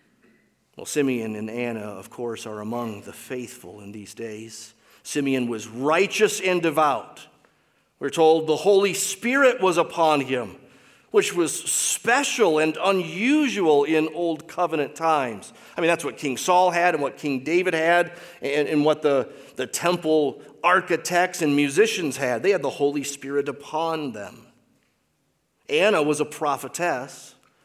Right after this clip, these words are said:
meaning she received miraculous revelation from God.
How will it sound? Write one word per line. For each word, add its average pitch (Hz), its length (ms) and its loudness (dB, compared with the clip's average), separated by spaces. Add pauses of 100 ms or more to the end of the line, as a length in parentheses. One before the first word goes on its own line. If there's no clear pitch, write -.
(200)
meaning 151 340 2
she 156 180 -2
received 156 640 -4
miraculous 175 1080 0 (640)
revelation 175 880 2
from 151 280 0
God. 147 500 2